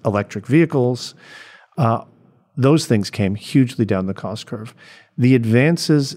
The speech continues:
in machine learning and in computer, cloud computing, and in the capabilities that you can now bring to bear to solve hard problems between two thousand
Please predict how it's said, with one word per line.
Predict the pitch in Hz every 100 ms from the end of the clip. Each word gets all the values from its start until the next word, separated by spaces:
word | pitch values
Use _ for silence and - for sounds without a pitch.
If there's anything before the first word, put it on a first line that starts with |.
| -
in | 127 117 113 123 -
machine | 113 - - 135 135 110
learning | 107 104 98 - _ -
and | 110 107 110
in | - 107
computer, | 101 107 95 - 131 135 127 123 117 - -
cloud | - 127 127 131
computing, | - 117 - 120 123 135 135 -
and | 147 110 107 104
in | 101 107 104
the |
capabilities | 101 135 123 120 123 123 117 104
that | 113
you | 107
can | 107 104
now | 110
bring | 98 110 120 131
to | - 110
bear | 110 110 131
to | - 104
solve | - 113 110 104
hard | 107 104 104
problems | 104 107 135 170 160 - - - - _ _ -
between | 123 - 135 120 113
two | - 156
thousand | 160 139 123 113 104